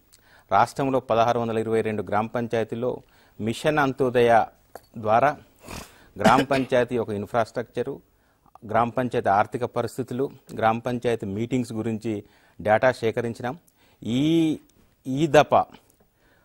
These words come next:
ప్రతి గ్రామ పంచాయతీ మిషన్ అంత్యోదయలో డేటా సేకరించడం, ఈ సేకరించిన డేటాలో ఏదైతే డి-, మనకు ల్యాప్సెస్, ఏ విధ-, ఎక్కడైతే ప్రణాళిక చేసేటప్పుడు మనం ఏ అంశం పైన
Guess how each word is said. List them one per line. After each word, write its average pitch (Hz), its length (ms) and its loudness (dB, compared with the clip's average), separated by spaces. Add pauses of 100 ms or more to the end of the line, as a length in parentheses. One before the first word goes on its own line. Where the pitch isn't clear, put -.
(300)
ప్రతి 165 320 0
గ్రామ 127 280 4
పంచాయతీ 127 800 0
మిషన్ 113 300 -6
అంత్యోదయలో 120 580 0
డేటా 101 360 -2
సేకరించడం, 117 680 -6 (560)
ఈ 131 120 0
సేకరించిన 151 580 0
డేటాలో 131 460 2
ఏదైతే 127 460 0
డి-, 107 240 -8 (400)
మనకు 120 280 -2
ల్యాప్సెస్, 113 840 -2 (360)
ఏ 131 160 6
విధ-, 147 160 0
ఎక్కడైతే 143 480 0
ప్రణాళిక 131 480 -2 (200)
చేసేటప్పుడు 127 760 -4 (560)
మనం 131 140 0
ఏ 123 220 4
అంశం 147 360 2
పైన 143 340 0